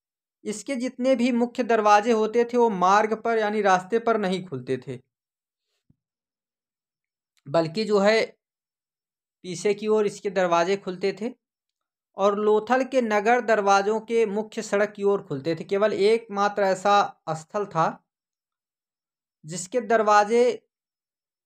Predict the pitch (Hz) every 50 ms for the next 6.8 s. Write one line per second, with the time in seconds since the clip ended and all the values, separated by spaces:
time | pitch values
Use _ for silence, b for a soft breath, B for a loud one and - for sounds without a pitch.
0 | _ _ _ _ _ _ _ _ _ _ _ - 190 202 220 220 220 - 220 220
1 | 226 226 214 214 226 220 - 208 208 202 226 220 220 220 233 247 240 202 190 185
2 | 185 185 226 240 254 247 214 202 196 196 - 220 208 202 220 208 208 208 220 226
3 | 220 202 156 165 175 175 165 165 180 180 180 196 196 190 _ 170 165 147 131 123
4 | 120 - - - 113 113 - _ _ _ _ _ _ _ _ _ _ _ _ _
5 | _ _ _ _ _ _ _ _ _ _ _ _ _ _ _ _ _ _ _ _
6 | _ _ - 160 170 185 196 196 196 - _ _ - 226 240